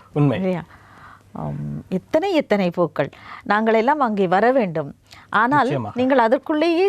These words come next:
Speaker 2: சீவிக்கிறீர்கள்.
Speaker 1: நிச்சயமாக, நாங்கள் செய்த பாக்கியம் என்று தான்
Speaker 2: ஆமாம்,
Speaker 1: சொல்ல
Speaker 2: கொடுத்து
Speaker 1: வேண்டும்.
Speaker 2: வைத்தவர்கள், நிச்சயமாக.
Speaker 1: ஆ,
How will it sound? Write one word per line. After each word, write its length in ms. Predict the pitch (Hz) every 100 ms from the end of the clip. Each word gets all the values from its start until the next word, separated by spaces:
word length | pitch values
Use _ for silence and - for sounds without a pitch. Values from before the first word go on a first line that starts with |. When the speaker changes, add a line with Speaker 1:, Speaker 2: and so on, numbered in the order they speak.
| -
Speaker 2:
சீவிக்கிறீர்கள். 680 | 285 269 202 170 147 165 -
Speaker 1:
நிச்சயமாக, 480 | 127 - 131 110 117
நாங்கள் 320 | 117 127 135
செய்த 240 | 131 135
பாக்கியம் 380 | 117 117 - 120
என்று 140 | 110 196
தான் 100 | 247
Speaker 2:
ஆமாம், 180 | 339
Speaker 1:
சொல்ல 140 | 269 226
Speaker 2:
கொடுத்து 220 | 240 240
Speaker 1:
வேண்டும். 280 | 196 170 175
Speaker 2:
வைத்தவர்கள், 220 | 165 165
நிச்சயமாக. 640 | 175 - 180 156 151 113
Speaker 1:
ஆ, 320 | 110 107 107